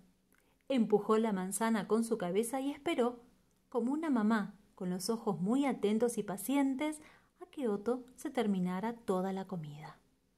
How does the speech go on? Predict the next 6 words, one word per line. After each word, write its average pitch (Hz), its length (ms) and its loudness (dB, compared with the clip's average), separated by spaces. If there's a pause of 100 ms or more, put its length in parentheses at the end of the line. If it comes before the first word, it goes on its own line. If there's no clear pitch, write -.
(760)
Otto 320 480 -4
se - 180 0
comió 311 300 2
la 311 100 2
manzana 269 420 2
entera, 254 580 4